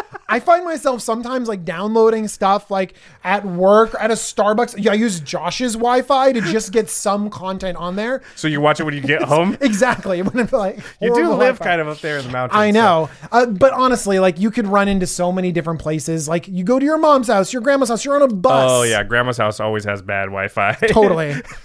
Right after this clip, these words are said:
Speaker 2: Well, if you want something or some way to watch stuff while you're at grandma's house,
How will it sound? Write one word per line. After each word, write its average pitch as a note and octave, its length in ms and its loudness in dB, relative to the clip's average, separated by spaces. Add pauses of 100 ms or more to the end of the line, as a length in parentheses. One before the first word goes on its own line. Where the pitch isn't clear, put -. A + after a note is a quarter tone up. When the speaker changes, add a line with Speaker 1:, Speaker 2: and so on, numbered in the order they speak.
Speaker 2:
Well, F3 380 2
if C#3 120 -6
you F3 140 -4
want E3+ 320 0
something D#3+ 460 -8 (240)
or B2+ 100 2
some E3 280 0
way D#3 120 2
to C3 80 0
watch B2+ 300 -2
stuff A#2+ 240 -2
while B2 180 2
you're A#2 140 2
at F2 100 -2
grandma's A#2+ 380 0
house, G2 320 -4